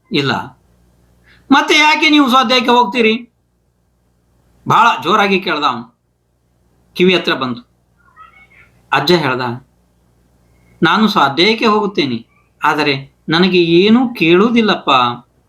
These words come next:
ಹುಡುಗ ಮತ್ತೆ ಸಿಟ್ಟಾಗಿ ಕೇಳ್ದ,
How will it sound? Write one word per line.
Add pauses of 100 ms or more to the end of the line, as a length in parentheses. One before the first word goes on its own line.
(1200)
ಹುಡುಗ
ಮತ್ತೆ
ಸಿಟ್ಟಾಗಿ
ಕೇಳ್ದ,